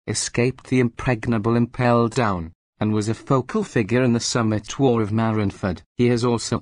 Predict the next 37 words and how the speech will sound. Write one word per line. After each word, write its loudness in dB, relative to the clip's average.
either -2
defeated -2
or 0
befriended -2
seven -2
of -4
the 2
eleven 2
known 2
past -2
or 2
present -2
warlords 2
prior 0
to -8
the 0
organization's -2
dissolution. -2
Furthermore, 2
Luffy -2
has 2
invaded 0
the -2
territory -2
of -2
the 0
Four 0
Emperors 0
on 2
multiple 0
occasions -2
and -2
eventually 0
managed 0
to -2
defeat -2
one. 2